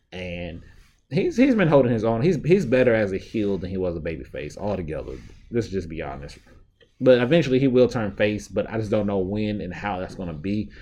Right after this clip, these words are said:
But we, we can definitely see that happening. It's, it's definitely happening. Next up at number nine is Bray Wyatt in twenty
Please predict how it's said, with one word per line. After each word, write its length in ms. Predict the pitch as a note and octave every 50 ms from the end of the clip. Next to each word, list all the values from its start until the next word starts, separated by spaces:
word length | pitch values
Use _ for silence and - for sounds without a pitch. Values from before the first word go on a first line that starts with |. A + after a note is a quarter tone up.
| - - -
But 120 | - G#2+ A2
we, 140 | A#2 B2+ A#2+
we 160 | - C3+ D3+
can 220 | D3 G#2 F#2+ F2
definitely 320 | F#2+ F#2+ F2+ - E2+ D2 -
see 100 | - -
that 160 | D2+ D2 C2+ C#2+
happening. 400 | D2 C#2+ C#2+ C#2+ D2 C#2+ C#2+ C#2
It's, 180 | F2+ F#2 - -
it's 200 | - A2+ G2 F2+
definitely 360 | F#2 E2+ D2 - C2 B1+ C2+
happening. 320 | C2 B1 - - A#1+ - - - - - - - - - _ _ _ _ _ _ _ _ _ - - -
Next 360 | G#2+ C3+ D3 C#3+ C#3+ - -
up 240 | C#3+ C#3 C3+ - B2
at 100 | B2 A#2
number 200 | B2 B2 A#2+ A2+
nine 280 | A2+ A#2 A#2+ A#2+ A#2
is 140 | A2 G2+ -
Bray 260 | F2+ F2+ G#2+ A#2 A#2
Wyatt 420 | A#2 F#2 G2 G2+ G#2 G#2+ G#2 G#2+ F2+
in 120 | D#2+ E2
twenty 400 | - - A#2 A#2 A2+ - A2+ -